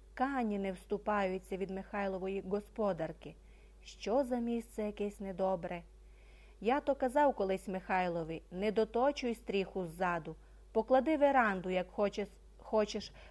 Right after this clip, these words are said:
розширити хату, або комору вибудуй збоку, але стріху ззаду не доточуй.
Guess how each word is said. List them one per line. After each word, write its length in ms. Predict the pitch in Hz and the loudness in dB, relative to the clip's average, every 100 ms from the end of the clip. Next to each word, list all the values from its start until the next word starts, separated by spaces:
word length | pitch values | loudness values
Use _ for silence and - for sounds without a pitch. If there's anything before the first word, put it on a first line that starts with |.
| - | 0
розширити 760 | 214 214 - 247 208 196 226 | 0 0 0 4 4 2 -2
хату, 480 | 214 240 202 175 160 - | 0 0 0 -2 -10 -4
або 260 | 202 202 226 | 0 4 4
комору 520 | 226 233 240 254 202 | 4 4 6 6 4
вибудуй 440 | 185 175 175 175 | 0 -2 -2 -2
збоку, 520 | 175 175 180 170 - 165 - - - - | -2 0 0 0 -6 -16 -18 -20 -10 2
але 280 | 220 208 | 4 4
стріху 560 | 185 - 196 277 - 240 | 2 -2 0 0 4 2
ззаду 600 | 185 208 185 170 151 151 - - | 2 4 4 4 -2 -12 -14 -12
не 380 | 165 175 214 254 | -6 0 2 4
доточуй. 800 | 226 233 226 214 185 - 147 151 | 4 4 4 6 4 2 -10 -12